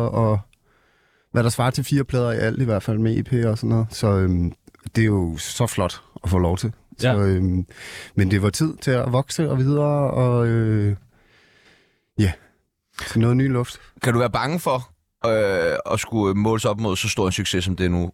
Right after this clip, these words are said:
Speaker 3: engang har været?
Speaker 1: Altså, hvis jeg går og tænker sådan, så har jeg ligesom allerede, øh, så jeg, går jeg jo for lidt med det samme. Så jeg bliver jo nødt til også at være, øh, at s-, smide det fra mig, og så bare være et nyt sted.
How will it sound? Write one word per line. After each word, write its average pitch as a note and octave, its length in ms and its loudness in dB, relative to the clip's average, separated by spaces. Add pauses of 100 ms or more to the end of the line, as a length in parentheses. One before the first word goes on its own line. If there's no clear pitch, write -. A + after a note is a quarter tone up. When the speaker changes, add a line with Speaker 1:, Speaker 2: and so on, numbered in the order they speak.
Speaker 3:
engang F2 180 -2
har F2+ 60 0
været? E2 180 -2 (480)
Speaker 1:
Altså, G2+ 180 0
hvis G#2+ 200 0
jeg A2+ 120 -2
går D3 140 -2
og C#3 80 -4
tænker C3+ 360 -2
sådan, A2+ 420 0
så A#2+ 120 0
har G#2+ 200 2
jeg G#2 140 0
ligesom G#2+ 300 0
allerede, G#2+ 600 2
øh, G2 340 2
så - 420 -6
jeg, G2 160 0
går G#2 140 0
jeg F#2+ 80 2
jo F#2 120 0
for G2 140 -2
lidt G2 280 -2
med G2 140 2
det F2+ 80 -4
samme. F#2+ 360 0 (100)
Så - 160 -2
jeg G2+ 120 2
bliver G#2 140 2
jo G2+ 40 0
nødt G#2+ 140 0
til B2 100 0
også A2 340 0
at G2+ 80 0
være, F#2 380 2
øh, F#2 420 2 (1300)
at G2+ 80 2
s-, - 380 -6
smide A2 260 2
det G2+ 140 -2
fra - 180 -2
mig, B2 200 2 (100)
og - 180 -2
så A#2 80 0
bare G#2 240 2
være G#2+ 140 2
et A2 80 0
nyt A#2 180 2
sted. A#2 280 0